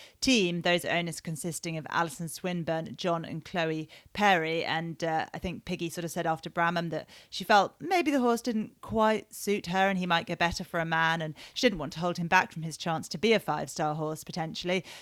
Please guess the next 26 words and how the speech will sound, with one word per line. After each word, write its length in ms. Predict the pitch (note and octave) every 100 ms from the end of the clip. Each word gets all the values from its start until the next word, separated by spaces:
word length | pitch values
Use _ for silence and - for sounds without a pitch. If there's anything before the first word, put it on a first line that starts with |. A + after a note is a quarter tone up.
| -
So, 140 | G3
uh, 280 | E3+ E3 E3
it 80 | F#3
made 220 | F3 F3
sense 240 | E3+ D#3+ -
for 60 |
Tom 220 | - F3+ E3
to 60 |
have 140 | F3 E3+
a 60 |
go 100 | E3
and, 300 | E3 D#3+ D#3+
and 120 | D#3
see 140 | E3+ F3+
if 80 | D#3
he 140 | E3+
could 100 | -
get 160 | F3 -
a 60 |
slightly 400 | - E3 D#3 D#3+
different 420 | - G3+ - E3
tune 200 | - F#3+
out 160 | E3 D#3
of 40 |
him, 140 | - D#3
although 240 | D#3 D3+